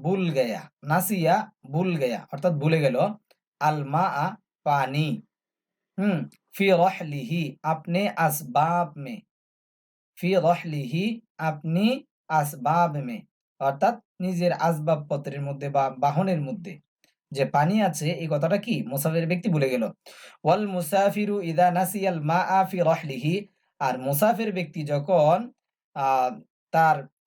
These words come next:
বাহনে পানি আছে এটা ভুলে গেল, জব ভুল গেয়া, और मुसाफिर जब भूल गया, এবং মুসাফির যখন ভুলে গেল,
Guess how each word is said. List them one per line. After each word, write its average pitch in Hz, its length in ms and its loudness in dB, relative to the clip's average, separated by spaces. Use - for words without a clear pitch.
বাহনে 170 600 0
পানি 165 300 0
আছে 170 260 -2
এটা 175 140 0
ভুলে 190 280 0
গেল, 123 140 0
জব 160 360 2
ভুল 175 280 -6
গেয়া, 143 320 0
और 170 180 0
मुसाफिर 151 580 0
जब 165 200 2
भूल 190 240 0
गया, 147 320 4
এবং 156 200 -2
মুসাফির 185 500 0
যখন 156 320 0
ভুলে 170 240 0
গেল, 156 180 2